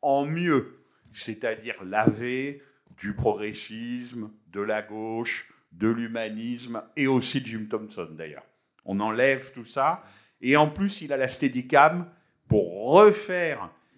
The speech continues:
les travelling avant et arrière, mais en mieux, en encore plus fluide. Et je termine juste, quand il fait Eyes Wide Shut, pareil,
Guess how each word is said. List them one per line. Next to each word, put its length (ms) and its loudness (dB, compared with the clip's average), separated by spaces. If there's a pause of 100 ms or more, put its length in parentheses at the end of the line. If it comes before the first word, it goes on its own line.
(380)
les 260 -2
travelling 540 2
avant 340 0
et 140 -4
arrière, 460 -4 (140)
mais 220 0
en 180 6
mieux, 420 -2 (380)
en 100 0
encore 680 2 (140)
plus 200 4
fluide. 300 -14 (100)
Et 100 -2
je 120 -6
termine 420 -4
juste, 400 -12 (340)
quand 240 -4
il 80 -10
fait 240 0
Eyes 140 -10
Wide 160 -8
Shut, 420 -6 (480)
pareil, 500 0